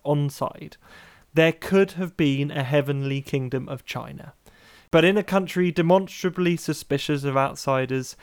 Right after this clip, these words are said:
a pseudo-Christian cult which threw out Confucianism, abolished property, introduced a puritanical regime, and seemed to put the Hakka on top,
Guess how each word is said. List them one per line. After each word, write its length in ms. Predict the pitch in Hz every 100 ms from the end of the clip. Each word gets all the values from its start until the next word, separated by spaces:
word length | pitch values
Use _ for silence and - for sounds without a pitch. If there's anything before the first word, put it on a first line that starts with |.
| -
a 60 | -
pseudo-Christian 1300 | - - 185 180 180 170 - - 160 - 170 165 160
cult 400 | - 143 143 -
which 260 | - -
threw 160 | - 175
out 220 | 175 151
Confucianism, 960 | 165 151 151 147 - 139 139 135 139 135 _ _
abolished 540 | 131 - 160 185 180 -
property, 580 | 139 - - 135 135 - - - -
introduced 500 | 170 151 151 151 147
a 40 |
puritanical 720 | - 147 143 160 165 175 175
regime, 560 | 160 151 135 131 123 127 _ - -
and 120 | 147
seemed 400 | 139 180 185 180
to 60 | 180
put 280 | - 180 -
the 80 | 147
Hakka 480 | 160 151 - 151 -
on 300 | 151 175 170
top, 460 | - 139 - -